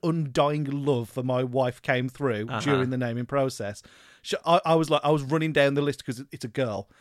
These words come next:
Speaker 2: Ah.
Speaker 1: and I was running down the list of girl names that would be acceptable. So we were like, we're looking at, like, Sylvie, Dottie, Layla, and then I said,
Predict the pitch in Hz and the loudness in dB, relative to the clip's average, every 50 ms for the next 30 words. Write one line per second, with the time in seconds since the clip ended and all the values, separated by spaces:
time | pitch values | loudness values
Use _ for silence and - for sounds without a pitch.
0 | - - - 190 139 131 139 131 120 139 147 147 151 143 143 139 135 131 127 131 | -10 -8 -6 -2 0 0 0 0 0 0 2 2 4 4 4 4 4 2 -2 -2
1 | 123 - - 123 110 - 139 135 135 131 127 123 113 113 110 107 110 127 135 127 | -4 -4 -6 -6 -2 0 2 4 4 4 4 2 0 -2 -4 -4 -6 -6 -6 -6
2 | 107 123 117 107 - - - 135 117 - - 117 113 - - 127 120 120 123 120 | -4 -6 -6 -6 -6 -4 -4 -4 -4 -4 -10 -10 -10 -8 -8 -6 -6 -6 -6 -6
3 | 120 120 120 127 - 147 135 139 139 135 - - 120 113 - 120 110 104 - - | -4 -6 -6 -6 -4 -4 -2 -2 -2 -4 -6 -10 -14 -12 -12 -12 -12 -14 -14 -14
4 | - - 156 147 143 139 127 113 127 120 113 117 110 107 - - 127 120 117 - | -8 -4 -2 0 0 0 -2 -4 -6 -6 -6 -6 -8 -8 -6 -4 -4 -4 -4 -6
5 | 113 113 110 113 120 117 113 113 110 110 110 113 - 117 120 127 123 120 123 - | -8 -10 -10 -8 -8 -8 -8 -8 -8 -10 -10 -10 -8 -8 -6 -6 -6 -6 -6 -6
6 | - 123 117 110 - | -4 -4 -4 -4 -6